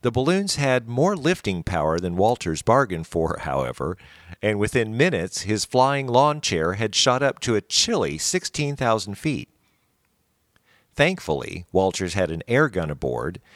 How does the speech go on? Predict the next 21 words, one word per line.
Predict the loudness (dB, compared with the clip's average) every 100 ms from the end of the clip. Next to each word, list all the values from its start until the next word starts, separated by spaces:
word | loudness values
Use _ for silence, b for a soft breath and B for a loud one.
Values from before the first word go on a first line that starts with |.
| b
and | -2 0
he | 2
was | 0 0
able | 0 0 0 -2
to | 0 0
shoot | 2 2 4
out | 4 2 0 -6 _
a | -10
few | -2 0 0
of | -4
the | -4
balloons, | 0 2 2 0 -6 -4
descending | -2 0 0 -2 -4
safely | -2 2 0 0 -4 -2
into | -4 -4 -2 0
a |
backyard | 0 0 0 0 0 2 -2
in | -4 -4
Long | 2 2 2
Beach, | -2 -4 -4
California. | -6 -4 -4 -6 -8 -8 -14